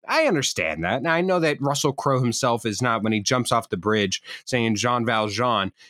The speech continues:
he's, he's not actually breaking up and crumpling into a heap. But I, it still makes me this, ugh, like, I, ugh. Nothing disgusts me more than bodily broken pieces,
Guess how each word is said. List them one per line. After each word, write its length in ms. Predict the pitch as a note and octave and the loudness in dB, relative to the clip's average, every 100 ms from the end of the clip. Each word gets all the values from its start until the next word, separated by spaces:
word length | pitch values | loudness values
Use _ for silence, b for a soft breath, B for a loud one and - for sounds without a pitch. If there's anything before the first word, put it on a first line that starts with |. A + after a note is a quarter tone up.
| - | 0
he's, 240 | C3+ A#2 | 0 0
he's 320 | C3+ C#3 B2+ | -2 -2 0
not 220 | E3 D#3 - | 0 0 -2
actually 440 | C#3 C#3 - C3 | -2 -2 0 0
breaking 440 | G#2+ C3+ B2 A#2 A2+ | 0 0 0 0 -2
up 140 | A#2 | 0
and 140 | G#2 | -2
crumpling 420 | - B2+ A2+ A2 G#2+ | 0 -2 0 2 2
into 240 | G#2 G2+ | 2 2
a 40 | |
heap. 380 | F#2+ - G#2+ - _ b b - | 0 0 0 0 _ b b -2
But 180 | G3+ - | -2 -2
I, 260 | G#2 A2+ | -4 0
it 80 | F#3+ | 0
still 300 | - - C4+ | 0 2 0
makes 220 | F3+ D#3+ | 2 0
me 80 | D#3 | 0
this, 160 | B2+ B2 | 0 -2
ugh, 320 | G#3+ B3 F3+ B2+ G2 G2+ | 0 0 2 2 2 2
like, 180 | B2 B2 | 0 0
I, 260 | D3 C3+ - _ E3 | 0 0 -4 _ -2
ugh. 300 | G3 D#3 - _ - | 0 0 -4 _ -4
Nothing 480 | D3 G#3 B3+ A#3+ G3+ D3+ | 0 0 2 2 2 0
disgusts 640 | D3+ - F3+ D#3+ - - | 0 2 0 0 -2 0
me 160 | C#3 B2 | 2 2
more 200 | B2 A#2+ | 2 2
than 180 | A#2 | 0
bodily 580 | G#2 A#2+ C#3 C3 C3+ B2+ | 0 0 0 0 0 0
broken 800 | A2+ C3 C3 - B2 A2+ A2+ G#2 - | -2 0 0 0 0 2 2 -2 -4
pieces, 720 | - F3 - E3 D3+ C#3 | 0 0 2 2 2 0